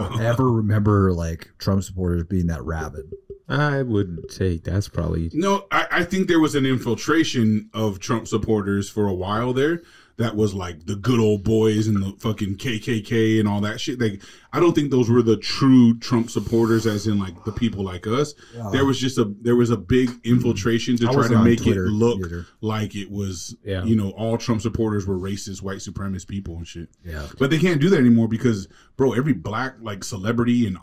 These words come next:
Speaker 2: rapper and fucking people are coming forward now. Like, "Nah, I'm voting for Trump."
Speaker 3: Yeah.
Speaker 2: This is a, this, this country's fucked up. Biden fucked us up. I'm voting for Trump,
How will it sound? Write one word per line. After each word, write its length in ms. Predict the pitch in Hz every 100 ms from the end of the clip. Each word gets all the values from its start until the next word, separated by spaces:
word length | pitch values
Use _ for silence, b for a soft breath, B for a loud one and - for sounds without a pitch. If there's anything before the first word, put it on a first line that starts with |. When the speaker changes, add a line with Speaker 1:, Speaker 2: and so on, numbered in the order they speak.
| -
Speaker 2:
rapper 480 | 95 107 120 120 120
and 100 | 98
fucking 200 | 120 110
people 180 | 120 120
are 40 | 101
coming 240 | 120 110
forward 280 | 113 117 110
now. 100 | 92
Like, 140 | 87
"Nah, 140 | 85 104
I'm 160 | 113
voting 240 | 113 101 90
for 100 | 78
Trump." 420 | - - 120 120 - -
Speaker 3:
Yeah. 300 | 104 92 87 _ -
Speaker 2:
This 220 | 113 -
is 60 |
a, 120 | 107 101
this, 200 | 117 -
this 160 | 113 -
country's 400 | 131 98 78 -
fucked 380 | - 117 -
up. 180 | 139 135
Biden 300 | 87 127 101
fucked 240 | 95 120 113
us 140 | 113
up. 120 | 127 107
I'm 100 | 117
voting 240 | 98 98
for 100 | 98
Trump, 360 | 98 127 110